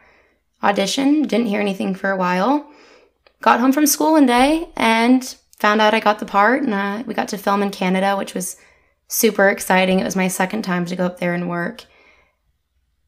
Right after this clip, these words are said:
And it was surreal. It was an incredible thing to be part of, and I got to see it for the first time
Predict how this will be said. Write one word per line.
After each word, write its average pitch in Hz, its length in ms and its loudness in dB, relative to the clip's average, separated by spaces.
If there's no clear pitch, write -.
And 247 100 8
it 254 80 4
was 269 100 4
surreal. 294 440 2
It 208 60 -6
was 214 100 -4
an 226 60 0
incredible 233 320 0
thing 233 160 0
to 214 60 -4
be 214 100 -4
part 202 280 2
of, 202 240 2
and 196 160 0
I 190 60 0
got 196 200 0
to - 80 -6
see 214 200 -4
it - 80 -8
for 202 80 -6
the 190 80 -4
first 190 320 -4
time 185 480 -4